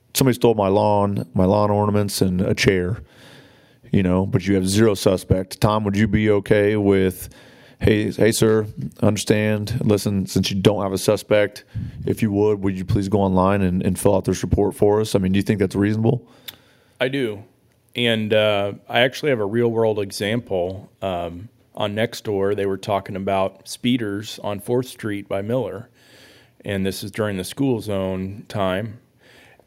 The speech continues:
Speaker 2: And someone on Nextdoor said, "Hey, report this online." The person did, and two days later, we have a picture someone snapped of a patrol car pulling,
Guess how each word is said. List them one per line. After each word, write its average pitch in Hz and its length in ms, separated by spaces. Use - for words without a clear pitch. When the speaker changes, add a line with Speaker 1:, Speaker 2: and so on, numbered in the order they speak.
Speaker 2:
And 101 400
someone 101 800
on 104 640
Nextdoor 110 460
said, 104 240
"Hey, 113 520
report 117 440
this 113 220
online." 107 680
The - 80
person 117 480
did, 117 420
and 98 380
two 120 160
days 110 260
later, 107 420
we 101 140
have 101 160
a 95 60
picture 107 400
someone 98 280
snapped 101 520
of 98 160
a 95 160
patrol 123 320
car 104 420
pulling, 110 480